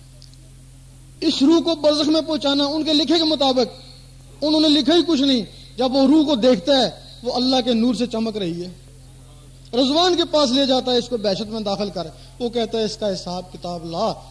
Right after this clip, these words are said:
वो कहता है, "ये चमक धमक ही इसका हिसाब किताब है, ये चमक धमक ही इसका हिसाब किताब है।" इस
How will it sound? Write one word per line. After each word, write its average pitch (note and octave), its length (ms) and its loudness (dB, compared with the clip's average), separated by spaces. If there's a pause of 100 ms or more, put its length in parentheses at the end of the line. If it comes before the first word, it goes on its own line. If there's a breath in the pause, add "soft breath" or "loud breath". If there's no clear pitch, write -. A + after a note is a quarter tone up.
(120)
वो F#3+ 60 -14
कहता G#3 320 -6
है, C4 100 -2
"ये B3+ 60 -4
चमक A#3 400 -6
धमक A3 280 -4
ही B3+ 120 -4
इसका - 220 -8
हिसाब F3 300 -10
किताब D#3 460 -10
है, D3 260 -12 (2500)
ये G#3 100 0
चमक C4 340 2
धमक C4+ 400 2
ही G#4 100 6
इसका E4 200 2
हिसाब B3+ 400 2
किताब G#3+ 340 0
है।" F3+ 360 -6
इस D#4 160 0